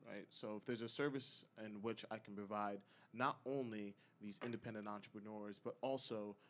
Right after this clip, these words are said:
the people that are subbing out the locations, that as well. But not only just giving it to them, outsourcing it to other locations as well. So in a nutshell, an actual physical location for entrepreneurs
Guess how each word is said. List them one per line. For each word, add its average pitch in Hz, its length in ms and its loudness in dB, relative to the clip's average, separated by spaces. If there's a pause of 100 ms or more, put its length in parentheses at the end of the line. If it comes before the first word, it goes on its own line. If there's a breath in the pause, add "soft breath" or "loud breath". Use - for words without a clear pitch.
(120 loud breath)
the 110 80 -4
people 113 280 -2
that 104 140 2
are 104 40 -4
subbing 104 360 0
out 98 80 -2
the 107 60 -2
locations, 101 680 -2 (140)
that 101 120 0
as 101 160 -2
well. 107 220 -4 (300 loud breath)
But 123 100 2
not 156 160 8
only 127 300 4
just 110 180 -2
giving 104 220 -2
it 101 100 -4
to - 80 -8
them, 101 200 -4 (200)
outsourcing 104 580 -4
it 95 120 -8
to - 80 -6
other 101 200 -6
locations 98 520 -6
as 98 160 -10
well. - 240 -6
So - 180 -6 (480 loud breath)
in 113 80 -2
a 117 60 4
nutshell, 120 580 8 (220 loud breath)
an 104 80 -2
actual 123 300 4
physical 113 380 2
location 110 560 0
for 101 120 0
entrepreneurs 104 920 -2